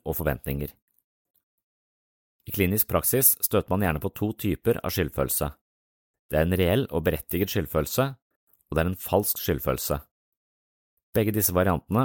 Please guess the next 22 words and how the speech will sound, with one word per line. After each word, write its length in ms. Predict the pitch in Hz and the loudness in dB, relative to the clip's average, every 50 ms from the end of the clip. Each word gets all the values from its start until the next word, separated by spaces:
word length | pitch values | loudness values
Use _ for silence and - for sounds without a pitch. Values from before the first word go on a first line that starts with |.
| - - | 0 0
av 100 | - 90 | -2 -2
skyldfølelse 600 | - 107 92 73 - - 71 69 - - 120 131 - - | 0 0 0 0 2 0 0 0 2 0 0 0 0 0
kan 80 | 92 | 0
over 240 | 82 73 78 92 98 | 0 0 0 0 -2
tid 380 | - - - 104 123 135 131 - | -4 -6 -4 -2 -2 -2 -2 -2
føre 160 | - 90 82 | -2 -2 -2
til 140 | - 92 90 - | 0 -2 -2 -2
psykiske 480 | - - 80 - - 85 - - 98 | 0 -2 -2 -2 -2 -2 -2 -2 -2
spenninger 540 | - - 98 90 73 69 78 95 123 131 - - - | -2 0 0 0 0 0 0 2 2 0 0 -4 -6
og 140 | - 76 - | -4 -2 -2
symptomer. 460 | - 87 - 85 73 65 60 64 64 - _ _ _ _ _ _ _ _ _ _ _ _ _ _ _ _ _ _ _ _ _ _ _ _ _ _ - | -2 -2 0 0 0 0 0 -4 -4 -6 _ _ _ _ _ _ _ _ _ _ _ _ _ _ _ _ _ _ _ _ _ _ _ _ _ _ 0
Berettiget 400 | 95 87 82 - - 101 120 120 | 2 2 0 0 -2 -2 -2 -2
skyldfølelse 600 | - 120 98 85 - - 80 76 - - 127 135 113 | 0 -2 -2 -2 0 0 -2 0 2 0 0 0 0
dukker 240 | 92 90 - 95 110 | -2 -2 0 2 2
opp 220 | 127 - _ - | 0 0 _ -2
når 80 | 87 92 | -2 0
vi 60 | 101 - | -2 -2
skader 520 | - - 104 87 73 67 80 117 127 - - | 0 2 2 2 4 4 2 0 0 0 -2
eller 160 | 78 80 - | -2 -2 -2
krenker 540 | - 95 101 87 69 - _ - 117 117 95 | -2 -2 -2 -2 -2 -4 _ -2 0 0 2
våre 160 | 80 80 85 | 0 0 0
medmennesker. 560 | 78 71 65 64 69 69 67 - - 78 71 | 0 -2 -2 -2 -4 -6 -6 -4 -4 -4 -4